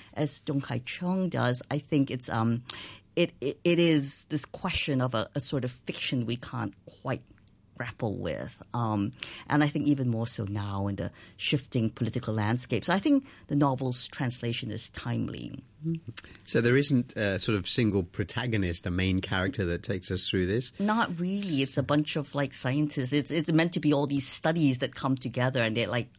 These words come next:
Speaker 1: chronicled in a way.
Speaker 2: Oh, I see. So it's, a, so it's like a collection of documents and you have to
Speaker 1: Sort of,
Speaker 2: actually,
Speaker 1: yeah,
Speaker 2: actually work at it.
Speaker 1: and work your way through. Um, I'll,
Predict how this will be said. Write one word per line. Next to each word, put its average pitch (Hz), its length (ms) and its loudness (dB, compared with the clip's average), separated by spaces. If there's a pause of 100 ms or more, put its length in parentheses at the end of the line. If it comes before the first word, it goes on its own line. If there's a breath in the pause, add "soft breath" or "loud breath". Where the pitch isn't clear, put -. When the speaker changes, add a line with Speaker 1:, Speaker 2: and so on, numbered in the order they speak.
Speaker 1:
chronicled 123 800 -2
in 110 120 -4
a 107 80 -2
way. 98 440 -4
Speaker 2:
Oh, 95 80 4
I 98 100 4
see. 113 200 4
So - 140 4
it's, 101 100 2
a, 101 160 2
so - 140 2
it's 101 140 0
like 98 200 0
a 101 80 2
collection 104 460 0
of 87 80 -2
documents 101 600 0
and 95 80 0
you 90 60 2
have 95 200 4
to 95 200 2
Speaker 1:
Sort 175 220 0
of, 135 140 2
Speaker 2:
actually, 113 160 2
Speaker 1:
yeah, 139 320 4
Speaker 2:
actually 92 180 2
work 98 200 0
at 95 80 0
it. 87 60 2
Speaker 1:
and 135 140 2
work 147 240 0
your 139 80 0
way 131 180 0
through. 127 720 -2 (720 loud breath)
Um, 190 300 2 (100)
I'll, - 240 0